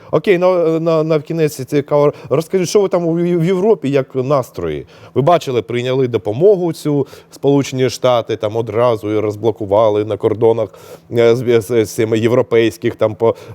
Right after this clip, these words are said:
поменшили страйки, одразу почалися і патріоти знаходитися, і все ці... Що там, якісь пі-, настрої змінилися в Європі?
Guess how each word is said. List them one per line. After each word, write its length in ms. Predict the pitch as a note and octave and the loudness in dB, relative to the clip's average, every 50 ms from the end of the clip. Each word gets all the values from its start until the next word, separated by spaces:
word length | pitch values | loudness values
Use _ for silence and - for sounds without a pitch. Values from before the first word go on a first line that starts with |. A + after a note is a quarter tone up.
| - A2 G#2+ _ | -6 -6 -2 _
поменшили 600 | B2 A#2+ B2+ C3 B2+ A#2 - B2+ A#2 B2 B2 A2+ | -2 0 0 -2 -4 -4 -2 -2 0 0 0 0
страйки, 760 | - - - A#2+ A2 A#2 C3 C3 B2 A#2 - - - A2+ | -2 -4 -2 0 2 2 2 2 0 0 -2 -4 -4 -2
одразу 520 | G#2+ A2 A2+ A2+ A#2+ B2+ B2+ B2 A2+ B2 A2+ | -2 0 0 2 2 2 2 2 -2 -4 -4
почалися 560 | - A2+ A2 - B2+ A#2 B2+ C3 A#2 - A#2+ | -4 -6 -4 -2 -2 0 0 0 0 0 -2
і 120 | A2+ A#2+ | -2 -2
патріоти 760 | A#2+ - A2+ G#2 A#2 A2 A#2 A#2 B2 C#3 C#3 B2+ A#2+ - A2 | -2 -2 -4 -4 -2 0 0 2 4 4 2 2 0 -4 -8
знаходитися, 840 | G#2+ A2 B2 G#2+ - B2+ A#2+ A#2 A#2+ A2+ - A2+ G#2+ - - G#2+ - - - - - | -6 -6 -8 -8 -4 -2 -2 -2 -2 -4 -6 -8 -8 -4 -4 -6 -6 -6 -20 -16 -14
і 40 | - | -12
все 180 | G#2 - D3+ C#3 | 0 2 2 2
ці... 240 | - D3+ C#3 B2 - | 2 -2 -2 -2 -2
Що 180 | - - G3 | 0 -2 0
там, 180 | F3 D#3+ D3 C#3 | 0 0 -2 -2
якісь 360 | C3 - - D3+ D3+ - - | -4 -4 -4 -6 -6 -6 -6
пі-, 360 | D3 C#3 C3+ - C#3+ C3+ C3 - - - - - _ | -6 -8 -4 -2 -2 -4 -4 -6 -14 -20 -20 -14 _
настрої 500 | B2+ B2+ D#3+ F#3 - - - F#3 E3 D3+ | -2 2 2 2 0 -2 -6 -4 -4 -4
змінилися 600 | - D3+ D#3 D#3+ G3 A#3 A#3 G3 D#3+ - B2+ A2+ | -4 -4 -2 2 2 2 2 2 0 0 0 0
в 60 | G#2+ | 0
Європі? 520 | G#2+ G#2+ G2+ G2+ G#2 F#2 - - D#2 D2 | 0 -2 0 2 0 0 0 -2 -10 -10